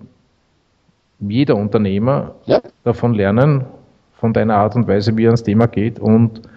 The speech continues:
Speaker 1: das, was ich zu Beginn gesagt habe, wenn man mit Leidenschaft bei seinem Job ist, bei seiner Arbeit ist, einfach anfangen zu bloggen,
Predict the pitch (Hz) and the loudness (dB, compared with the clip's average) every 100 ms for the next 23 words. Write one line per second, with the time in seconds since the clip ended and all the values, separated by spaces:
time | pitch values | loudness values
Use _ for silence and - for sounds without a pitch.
0 | - - - - - - _ _ _ _ | -20 -20 -20 -20 -20 -20 _ _ _ _
1 | _ - 101 98 - 113 117 131 120 - | _ -18 -16 -16 0 2 4 4 4 2
2 | 123 123 139 131 113 101 98 95 104 113 | 0 4 4 4 4 4 2 2 4 4
3 | 127 135 110 98 127 143 117 127 - 113 | 4 4 4 4 4 4 4 2 2 2
4 | 117 117 123 120 123 139 135 120 113 110 | 4 2 2 0 0 -4 -2 0 2 2
5 | 90 98 117 117 117 127 - - _ _ | 2 2 2 2 0 -2 -6 -16 _ _
6 | _ _ - 107 107 127 - 110 117 123 | _ _ -2 2 2 0 0 0 2 2
7 | 123 - 92 101 104 127 - | 2 -2 -2 0 0 0 0